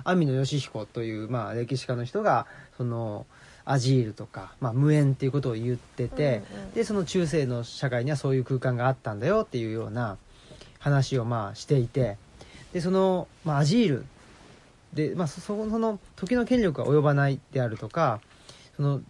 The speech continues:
Speaker 1: その時の常識が通じないみたいな、通じないっていうのかな。まあ、そうね。あの、例えば、えー、警察権力に追われてた人がそのアジールの中に逃げ込むと逮捕されないとかね。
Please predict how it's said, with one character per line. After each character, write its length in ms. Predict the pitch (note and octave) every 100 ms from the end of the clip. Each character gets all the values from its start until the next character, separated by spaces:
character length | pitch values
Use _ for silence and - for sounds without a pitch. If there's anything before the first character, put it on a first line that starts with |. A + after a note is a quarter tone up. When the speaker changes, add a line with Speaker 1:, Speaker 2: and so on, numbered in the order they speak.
| - _ _ _ -
Speaker 1:
そ 140 | D#3
の 60 | C#3
時 200 | D3 F#3
の 80 |
常 220 | D#3 E3 F3
識 340 | - F3+ C4+ _ _ -
が 120 | C#3+
通 180 | C3+ E3+
じ 100 | D#3
な 140 | D#3+ D#3
い 40 |
み 100 | C#3
た 100 | B2
い 60 | A2
な、 240 | A#2 G2+ - _
通 200 | - -
じ 60 | G3
な 80 | B3
い 40 |
っ 20 |
て 80 | A#3+
い 40 | A#2+
う 20 |
の 60 |
か 100 | G#2+
な。 200 | A2+ G#2 G2+ -
ま 160 | C3
あ、 40 | A2+ C3+
そ 160 | B2+
う 40 | A2
ね。 200 | A#2 B2
あ 80 | B2+
の、 200 | A#2+ A2+ - - - - - - -
例 80 | D3+
え 20 |
ば、 240 | G3+ B2 - - - -
え 240 | B2 A#2 A#2
ー、 20 |
警 200 | - C#3+
察 380 | C3+ C#3 C3 C3+
権 220 | C3 D#3+
力 200 | C#3 B2
に 60 | A#2
追 80 | C#3+
わ 100 | C#3+
れ 100 | C#3
て 100 | B2+
た 100 | B2
人 200 | - D#3+
が 100 | E3
そ 100 | D3
の 260 | C3 - - - - -
ア 120 | C3+
ジ 120 | C#3
ー 60 | B2+
ル 60 |
の 80 | A2+
中 200 | A#2 F#3
に 160 | D3 C#3+
逃 20 |
げ 100 | D3
込 120 | C#3+
む 140 | C3+
と 280 | C3 A3 G#3+ - - - - - - -
逮 180 | E3+
捕 60 | C3+
さ 140 | B2+
れ 80 | C#3
な 120 | C3
い 60 | A#2+
と 80 | A#2+
か 100 | B2+
ね。 180 | G3+